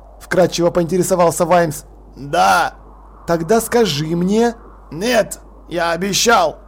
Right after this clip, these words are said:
ему». «Но дрыги вероломные клятвоотступники, широко известный факт».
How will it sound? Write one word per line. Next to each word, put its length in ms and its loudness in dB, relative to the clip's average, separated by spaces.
ему». 520 -4
«Но 160 2
дрыги 320 2
вероломные 680 4
клятвоотступники, 1200 0
широко 480 4
известный 440 2
факт». 440 2